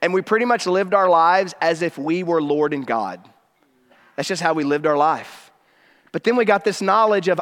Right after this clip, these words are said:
"I'm not Lord and God, Jesus is." And I repented and gave my life to him. So now my eyes are open to he's the creator, he's the ruler. I'm gonna live my life under him, not above him. So I have this new knowledge.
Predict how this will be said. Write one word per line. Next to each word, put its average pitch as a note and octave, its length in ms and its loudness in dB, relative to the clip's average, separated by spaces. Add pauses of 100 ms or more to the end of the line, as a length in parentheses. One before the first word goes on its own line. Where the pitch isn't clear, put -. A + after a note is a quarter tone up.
"I'm A#3+ 180 0
not G#3+ 200 0
Lord D3+ 260 0
and C3 80 -6
God, C3+ 280 0
Jesus C#3+ 460 -8
is." - 500 -14 (720)
And E3 400 0 (120)
I F3 120 4
repented E3 880 0
and D#3+ 100 -2
gave F3 220 0
my E3 100 2
life D#3+ 280 2
to C#3+ 100 -4
him. C#3+ 500 -2 (220)
So - 120 -4
now F#3 220 4
my G3+ 140 2
eyes F3 340 2
are E3+ 140 0
open D#3+ 460 0
to D#3+ 200 0
he's F#3 400 -6
the F3+ 120 -2
creator, C#3 360 -2
he's F#3+ 300 -6
the F#3 100 0
ruler. D#3 400 0 (240)
I'm G3 140 0
gonna A#3+ 100 2
live G#3 160 2
my F#3+ 120 2
life F3 220 4 (120)
under F#3 320 0
him, A3 260 0
not E3+ 180 2
above E3 380 0
him. C3 340 -4 (200)
So - 120 -2
I F#3+ 80 4
have G#3+ 180 2
this F#3+ 180 -4
new G3+ 180 0
knowledge. F3+ 760 2